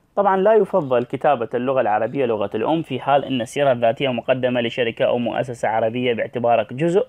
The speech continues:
من المجتمع العربي فحتمًا أنك تتكلم عربي. يعني أنت إذا مقدم على فد مؤسسة، آه، عربية، خلينا نقول في العراق أو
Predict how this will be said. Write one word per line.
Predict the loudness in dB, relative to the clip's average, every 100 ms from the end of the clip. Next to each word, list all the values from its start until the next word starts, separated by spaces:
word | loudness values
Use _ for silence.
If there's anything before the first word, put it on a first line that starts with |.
| _
من | -4 -2
المجتمع | -2 -4 -4 -4 -2
العربي | 0 2 2 -2 -6
فحتمًا | -6 -8 -6 -2 0 0 -2 -4
أنك | -2 0 -2 -2
تتكلم | -4 -4 -6 -4 -2 -2 -2
عربي. | -2 -2 -4 -10 _ _ _ _ -20 -20 -20 -2
يعني | 0 0
أنت | 0 2
إذا | 2
مقدم | 2 -2 -2 -2
على | 0
فد | 0 -2
مؤسسة، | -2 -2 -2 -4 0 0 2 0 -2
آه، | 0 2 4 2 2 2 0
عربية، | 2 2 2 0 -2 0 0 -2
خلينا | -8 -8
نقول | -4 -4 -6
في | -4 -2
العراق | -2 0 4 4 2 0 -4
أو | -2 0 -2 -6